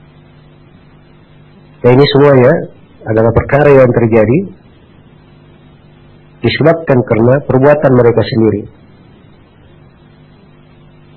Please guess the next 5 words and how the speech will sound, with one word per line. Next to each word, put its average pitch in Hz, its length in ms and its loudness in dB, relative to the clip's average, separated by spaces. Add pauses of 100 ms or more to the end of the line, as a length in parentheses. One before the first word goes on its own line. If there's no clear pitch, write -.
(640)
Ada 120 160 -2
amalan-amalan 123 720 2 (1500)
yang 101 160 -4
mereka 113 320 0
kerjakan 113 520 0